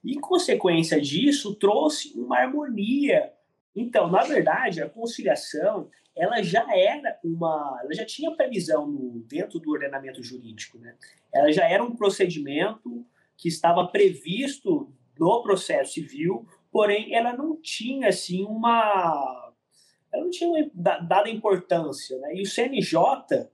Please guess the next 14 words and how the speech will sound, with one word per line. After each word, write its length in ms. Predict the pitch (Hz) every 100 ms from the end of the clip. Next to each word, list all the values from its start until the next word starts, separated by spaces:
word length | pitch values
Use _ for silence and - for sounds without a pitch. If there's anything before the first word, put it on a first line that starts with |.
| _ _ _ _ _
ela 300 | 165 202 285
veio 640 | 175 170 175 202 - - -
e 100 | 233
deu 460 | 185 - 175 -
uma 160 | - 233
importância 560 | 208 180 151 165 165 165
muito 240 | 185 -
grande 380 | 147 151 226 -
pra 160 | -
conciliação, 920 | - 147 - 135 123 - 135 302 - - - _
porque, 500 | 285 285 247 214 208
é, 220 | 208 208
viram 640 | 175 143 226 302 214 151 -
na, 720 | 151 151 143 135 131 127 123